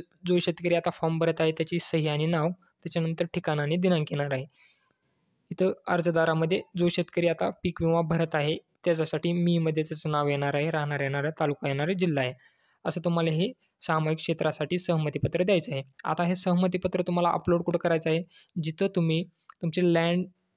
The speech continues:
डॉक्युमेंट्स अपलोड करता म्हणजे सात बारा आठ त्याच्याच खाली तुम्हाला हे पीडीएफमध्ये अपलोड करायचं आहे.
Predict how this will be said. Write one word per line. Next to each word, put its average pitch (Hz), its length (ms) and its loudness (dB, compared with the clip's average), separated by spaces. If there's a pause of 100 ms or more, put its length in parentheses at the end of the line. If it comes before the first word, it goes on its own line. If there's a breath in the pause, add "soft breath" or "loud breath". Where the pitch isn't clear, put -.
डॉक्युमेंट्स 165 460 0
अपलोड 156 260 2
करता 147 260 -4
म्हणजे 147 240 -4
सात 147 320 -2
बारा 156 220 0
आठ 160 320 -2
त्याच्याच 156 680 -2
खाली 165 160 0
तुम्हाला 151 320 0
हे 147 220 -2 (120)
पीडीएफमध्ये 160 480 0
अपलोड 160 240 0
करायचं 139 260 -2
आहे. 139 100 -4